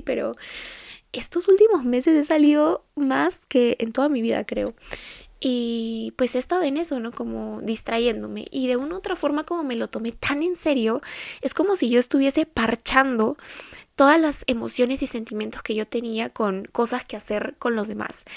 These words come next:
Y no me di el tiempo para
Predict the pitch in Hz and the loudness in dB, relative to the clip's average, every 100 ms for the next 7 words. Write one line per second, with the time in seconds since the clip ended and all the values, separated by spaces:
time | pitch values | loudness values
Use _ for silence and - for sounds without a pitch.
0 | - - - - 277 262 262 285 330 - | -14 -14 -16 0 2 2 2 2 0 -4
1 | _ 247 240 226 240 330 - _ - 220 | _ -8 -4 0 0 0 -2 _ -8 -6
2 | 208 - 294 269 226 - - - - - | -6 -2 -2 -2 -2 -4 -6 -14 -20 -20
3 | _ _ - 247 240 226 226 226 | _ _ -4 -2 0 -2 -2 -6